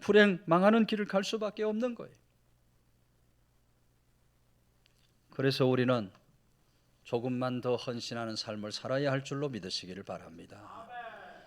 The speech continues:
조금만 더 열심을 내셔야 돼. 조금만 더 헌신의 길을 걸어갈 수 있어야 돼.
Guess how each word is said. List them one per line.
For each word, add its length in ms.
조금만 760
더 280
열심을 500
내셔야 420
돼. 120
조금만 600
더 120
헌신의 460
길을 200
걸어갈 380
수 180
있어야 320
돼. 140